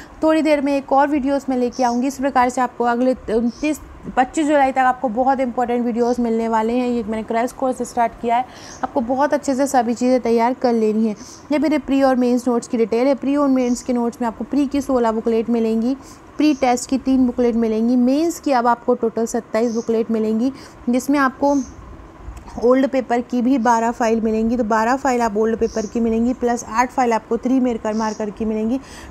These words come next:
टोटल मेंस की बुकलेट आपकी सत्तर रहेंगी, प्लस, अ, टोटल मेंस और प्री की बुकलेट आपकी कितनी रहेंगी?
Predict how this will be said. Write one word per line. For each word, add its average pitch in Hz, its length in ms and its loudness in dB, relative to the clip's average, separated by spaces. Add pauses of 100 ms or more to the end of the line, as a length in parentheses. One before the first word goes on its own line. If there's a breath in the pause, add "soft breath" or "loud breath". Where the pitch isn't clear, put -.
टोटल 285 320 4
मेंस 262 360 2
की 285 100 -2
बुकलेट 226 360 -2
आपकी 214 280 -2
सत्तर 247 440 -2
रहेंगी, 226 480 0
प्लस, 254 420 -2
अ, 220 320 2
टोटल - 320 0
मेंस 247 360 2
और 254 60 0
प्री 240 240 -2
की 226 140 -4
बुकलेट 220 360 -2
आपकी 214 260 -4
कितनी 226 300 -4
रहेंगी? 226 360 0